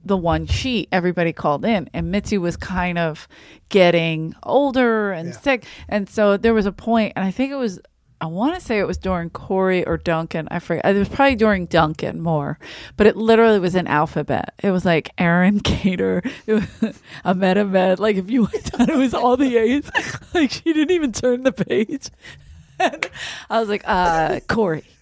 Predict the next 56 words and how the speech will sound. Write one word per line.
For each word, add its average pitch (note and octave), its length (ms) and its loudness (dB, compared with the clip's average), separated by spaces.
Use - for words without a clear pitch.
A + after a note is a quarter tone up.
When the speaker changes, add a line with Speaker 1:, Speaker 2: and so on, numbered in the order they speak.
Speaker 1:
You're - 80 2
gonna D4 120 0
have D#4 260 0
to. - 440 -4
Speaker 2:
<laughs> - 180 -6
Speaker 1:
"Oh, B4 220 0
why A4 200 2
I B4+ 320 0
dare A#4+ 420 -2
say, A#4+ 60 0
Speaker 2:
Oh, A#4+ 400 2
Speaker 1:
sugar, D#4+ 300 2
Speaker 2:
I G#4 180 2
Speaker 1:
everybody A4+ 340 2
call G#4 600 2
Speaker 2:
declare. A#4 560 0
Speaker 1:
dear." C4+ 80 -4
Speaker 2:
Oh, D3+ 340 -2
my C3+ 340 -6
God. B2 400 -2
Speaker 1:
And A3+ 100 0
then A#3 120 2
Duncan A#3 340 2
was A3 100 0
like, G#3 200 2
"I B3 60 -2
don't D4+ 140 -4
really C#4 180 0
give A#3+ 180 -6
a C4+ 40 0
shit, - 360 0
man." G#3+ 460 2
Speaker 2:
I E3 60 -2
Speaker 1:
And E3 140 -2
I'm F#3+ 80 -2
Speaker 2:
know. F#3 60 -4
Speaker 1:
like, C#3+ 340 -2
Speaker 2:
He, C3+ 60 -14
Speaker 1:
"Duncan." C#4 540 0
Speaker 2:
Duncan B3+ 440 -2
was, C#3+ 240 -10
yeah, C#3 480 -6
Speaker 1:
But B3 100 2
Speaker 2:
he - 40 -2
Speaker 1:
that C#4 160 4
Speaker 2:
was C#4+ 60 2
Speaker 1:
was - 40 -2
it. C4 140 2
Like, A3 200 0
Scott A#3 400 0
was G3+ 140 -4
the G3 100 0
last F#3+ 380 0
of F3 160 -4
the, F3+ 100 0
like, D#3+ 380 -4